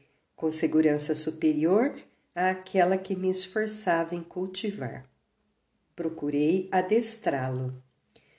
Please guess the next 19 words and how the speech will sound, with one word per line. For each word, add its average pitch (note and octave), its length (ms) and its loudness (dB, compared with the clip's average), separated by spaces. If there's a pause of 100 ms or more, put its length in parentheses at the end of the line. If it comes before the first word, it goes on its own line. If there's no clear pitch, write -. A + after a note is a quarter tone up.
(200)
Obedeceu F#3 640 4
docilmente E3+ 1120 2
e F#3 40 -4
guardou F3 460 2
nos F#3 240 -2
braços D#3 600 -2
aquele D#3+ 460 -2
corpo E3 500 -2
amarrotado D#3+ 1040 -4 (460)
que - 100 -12
se G3 140 -2
transfigurara F3+ 960 2
num D#3 200 -6
fardo D#3 520 -2
de C#3 180 -6
dor D#3+ 460 2 (420)
salpicado F#3 880 -2
de F3+ 120 -12
fezes. C3+ 840 -4